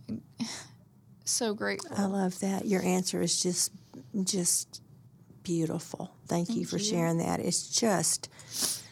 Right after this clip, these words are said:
Speaker 2: just beautiful. I love it so much. You know,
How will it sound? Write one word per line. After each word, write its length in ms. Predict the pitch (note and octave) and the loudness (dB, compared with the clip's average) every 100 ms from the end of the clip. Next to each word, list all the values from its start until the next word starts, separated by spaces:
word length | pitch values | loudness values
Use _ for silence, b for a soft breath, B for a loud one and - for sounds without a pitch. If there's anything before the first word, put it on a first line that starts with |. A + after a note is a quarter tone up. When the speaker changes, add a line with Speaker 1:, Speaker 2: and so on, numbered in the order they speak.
| B | B
Speaker 2:
just 320 | G#3+ B3 A3 F3+ | 2 4 4 2
beautiful. 480 | E3 D#3+ D#3+ D3+ - | 2 2 0 -2 0
I 80 | |
love 220 | F3 E3+ E3 | 0 0 -2
it 140 | - | -2
so 220 | - E3+ | -2 0
much. 420 | E3 - - - - | 0 0 0 0 2
You 100 | F#3+ | 4
know, 280 | F3+ E3+ | 4 2